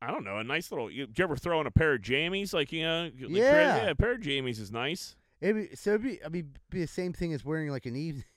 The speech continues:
Speaker 2: <laughs> a dress to bed.
Speaker 1: Yeah, right. Like, like, uh,
Speaker 2: Like a kilt.
Speaker 1: No, just like a, like a s-,
Speaker 2: Mm-hmm.
Speaker 1: like a sleep shirt, like the grandpa in, uh, Willy Wonka. You know, he had a full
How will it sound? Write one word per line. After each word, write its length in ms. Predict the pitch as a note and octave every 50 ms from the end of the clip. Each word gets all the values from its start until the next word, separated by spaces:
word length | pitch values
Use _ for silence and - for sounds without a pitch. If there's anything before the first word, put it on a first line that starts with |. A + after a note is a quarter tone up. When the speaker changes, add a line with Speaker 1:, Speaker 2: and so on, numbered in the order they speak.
| _
Speaker 2:
<laughs> 200 | _ - C3 -
a 80 | - D#3
dress 380 | B2+ - D#3 E3 E3+ - - - -
to 100 | A2+ G#2
bed. 460 | G2+ - - D3+ D3+ - A#2 G#2+ - - - - C4+ - _ _ _ - C4 A#3 - - _ _ _
Speaker 1:
Yeah, 520 | B2+ C3+ D#3 F3+ G#3 G#3 F#3+ E3+ C3 - A2+
right. 420 | C3 F3+ A#3+ C#4+ B3+ C3 F#2+ -
Like, 160 | A2 A#2 G#2+ - G2+ G2+
like, 220 | B2 B2 A#2 -
uh, 240 | A#2 A2 G#2+ G#2+ G#2
Speaker 2:
Like 140 | - D3+ -
a 60 | D#3
kilt. 480 | - - - A3+ B3 F#3 C3 - - - - _ _ _ _ -
Speaker 1:
No, 260 | - - F#4+ A#3+ F#3
just 200 | D#3+ F3 E3+ F#3
like 140 | G#3+ A3 B3
a, 100 | G#3+ - -
like 160 | - - A#2+
a 40 | B2
s-, 140 | A#2+ A2+ A2+
Speaker 2:
Mm-hmm. 80 | A#2 G#2+
Speaker 1:
like 120 | G#2 G#2 -
a 60 | D#4+
sleep 240 | - - - D#4+ -
shirt, 240 | - D3 A#2+ G2+ F#2+
like 140 | A2+ A2 -
the 80 | A2+
grandpa 540 | G#2 A#2 C3 C#3+ C#3+ C#3 - C#3+ C#3 C3+ C3+ C3
in, 120 | B2 A#2
uh, 300 | A2+ A#2 A#2 A#2 A2 G#2 - _ _ _ _ _ _ - - -
Willy 220 | G#2 A#2+ C3 B2+
Wonka. 300 | A#2+ B2 B2 A#2+ A#2 - - - - _ _ _ _ _ _ _ - - - _ _ _ _ -
You 80 | F#2 G2+
know, 160 | G2+ G#2 G#2
he 100 | G#2+ A2+
had 100 | A#2 A#2
a 40 | G#2
full 180 | - - G2